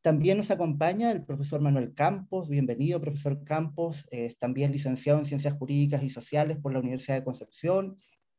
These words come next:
Es doctor en Derecho por la Universidad de Chile. Es el de-, director del Departamento de Historia y Filosofía del Derecho en la Universidad de Concepción.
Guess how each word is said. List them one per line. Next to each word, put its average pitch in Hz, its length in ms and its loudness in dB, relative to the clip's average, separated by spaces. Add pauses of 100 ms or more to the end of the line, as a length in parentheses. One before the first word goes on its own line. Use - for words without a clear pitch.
(200)
Es 151 180 4
doctor 147 360 4
en 160 140 2
Derecho 160 520 0
por 151 120 -2
la 139 80 2
Universidad 135 400 0
de 131 140 4
Chile. 180 500 -2 (720)
Es 151 340 2
el 151 240 6
de-, 131 880 -2
director 143 540 2
del 165 120 0
Departamento 147 840 0
de 139 80 2
Historia 156 380 -2
y - 20 -2
Filosofía 143 540 -2
del 139 100 4
Derecho 139 360 0
en 127 60 -2
la 127 60 -2
Universidad 120 400 -4
de 117 80 -8
Concepción. - 520 -12